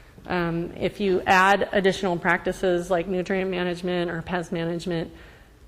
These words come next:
there's additional rep-, record keeping, um, and sampling and, um, such that are required, but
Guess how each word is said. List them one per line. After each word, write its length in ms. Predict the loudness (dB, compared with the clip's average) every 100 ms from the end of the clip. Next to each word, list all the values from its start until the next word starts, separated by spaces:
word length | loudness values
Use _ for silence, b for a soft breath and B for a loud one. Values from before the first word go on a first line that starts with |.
| 2
there's 220 | 4 6
additional 480 | 6 6 4 4 4
rep-, 240 | 4 2 0
record 360 | 2 4 4 0
keeping, 540 | 0 0 0 0 -4 -8 B
um, 280 | -4 -2 -2
and 240 | 0 0 -2
sampling 640 | 0 0 2 0 -2 0
and, 260 | -2 -4 B B B
um, 440 | -4 -2 -2 -4 -6
such 340 | 0 0 0
that 100 | 2
are 100 | 2
required, 640 | 2 0 0 4 4 2 2
but 300 | 2 0